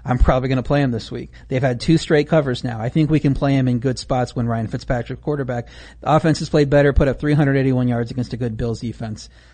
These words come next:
Miami's defense has been better the last two games against limited offenses. Well, you look at Pittsburgh, that's a limited offense too with Mason Rudolph under, under quarterback. It's not like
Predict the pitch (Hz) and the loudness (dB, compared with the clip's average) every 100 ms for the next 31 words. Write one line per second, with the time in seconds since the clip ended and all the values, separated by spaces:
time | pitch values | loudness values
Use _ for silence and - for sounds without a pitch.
0 | - 143 151 151 131 139 147 131 135 143 | -6 0 2 2 0 -2 -2 -4 -4 -4
1 | 143 139 135 131 127 127 - 127 131 127 | -2 -2 -2 -2 -4 -6 -6 -4 -4 -4
2 | 123 113 120 135 131 123 120 120 135 131 | -6 -6 -4 -2 -2 -4 -4 -6 -6 -6
3 | 147 131 139 117 110 - - - 139 135 | -6 -8 -8 -10 -10 -16 -16 -8 -4 0
4 | - 156 - 120 117 131 139 135 131 123 | 2 0 -2 -8 -6 -8 -6 -4 -4 -2
5 | 123 120 131 123 156 120 - 120 120 117 | -4 -4 -6 -6 -6 -6 -6 -10 -8 -6
6 | 135 127 113 120 113 117 - 120 117 131 | -4 -4 -6 -8 -10 -14 -12 -12 -8 -6
7 | 120 117 127 127 123 120 | -6 -8 -8 -6 -6 -8